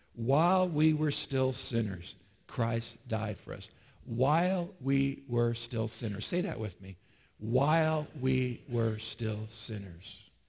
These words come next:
Wow, is that unconditional love and grace?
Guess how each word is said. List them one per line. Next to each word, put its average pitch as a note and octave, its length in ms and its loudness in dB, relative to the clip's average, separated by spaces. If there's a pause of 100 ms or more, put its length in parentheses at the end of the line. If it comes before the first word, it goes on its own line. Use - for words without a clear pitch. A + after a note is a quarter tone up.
(760)
Wow, A#2 360 -8 (140)
is A2+ 80 -12
that B2 180 -6
unconditional A#2 760 -6
love G2+ 260 -6
and G#2+ 140 -12
grace? G#2 400 -10